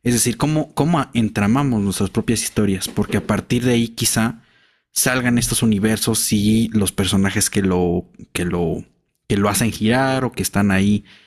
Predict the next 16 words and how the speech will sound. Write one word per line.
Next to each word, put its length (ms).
involucrados. 960
Em, 640
porque 240
eso 120
es 80
algo 160
muy 180
humano. 420
Creo 200
que 140
nunca, 460
nunca, 300
nunca 340
te-, 260
hemos 320
tenido, 540